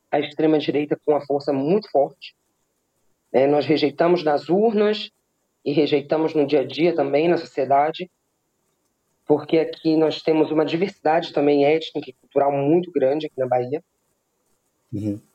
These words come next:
Speaker 1: E nós temos aí muitos problemas pela frente pra poder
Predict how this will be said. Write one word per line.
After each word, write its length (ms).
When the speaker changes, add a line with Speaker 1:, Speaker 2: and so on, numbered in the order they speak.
Speaker 1:
E 840
nós 260
temos 220
aí 140
muitos 420
problemas 500
pela 280
frente 320
pra 100
poder 460